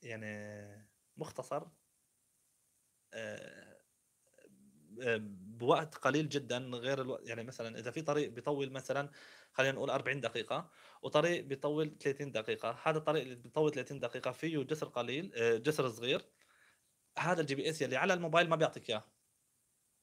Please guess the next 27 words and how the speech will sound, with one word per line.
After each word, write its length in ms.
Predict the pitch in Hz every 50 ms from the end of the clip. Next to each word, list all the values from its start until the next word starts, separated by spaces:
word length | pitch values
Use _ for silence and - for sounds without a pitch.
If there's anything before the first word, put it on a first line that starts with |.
| _ -
مع، 340 | 123 131 127 123 - 98 101
حتى 380 | - - 185 - - 160 139
الجي 360 | 131 139 143 139 139 135 139 165
بي 100 | 226 233
إس 120 | 220 220
عادي 200 | 214 220 185 165
على 80 | 151 160
الموبايل 360 | 160 160 156 160 165 175 175
بيعطيك 260 | 156 156 147 - 175
الطريق 280 | 156 - 170 165 175 180
اللي 120 | 160 151
بيطول 260 | 139 135 135 156 156 135
أربعين 220 | 135 131 139 139
دقيقة. 140 | 131 127 123
ليش؟ 280 | 127 156 170 160 -
مشان 200 | 147 - - 151
يطلعك 300 | 147 151 165 156 143 139
على 100 | 127 127
الأوستراد 580 | 127 123 - - - - 127 131 139 143 139 120
ويطلعك 400 | 113 110 107 131 127 117 113 -
على 280 | 113 113 120 123 123 - - - - - _ _ _
شارع، 380 | - - 147 135 131 127 - 98
شوارع 320 | - - 127 127 127 117
عريضة، 220 | 117 120 135 135 127
ما 80 | 123
يطلعك 280 | 120 - 117 110 110 -
بالمدينة. 480 | 104 101 104 104 101 101 101 101 104